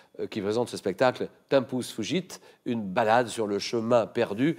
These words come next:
Et le Cirque Plume propose son dixième spectacle à la Villette, en ce moment,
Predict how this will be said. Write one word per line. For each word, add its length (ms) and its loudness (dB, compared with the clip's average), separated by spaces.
Et 80 0
le 80 0
Cirque 260 -2
Plume 540 2
propose 380 4
son 160 2
dixième 500 0
spectacle 460 2
à 80 6
la 100 8
Villette, 540 2
en 140 6
ce 140 0
moment, 300 2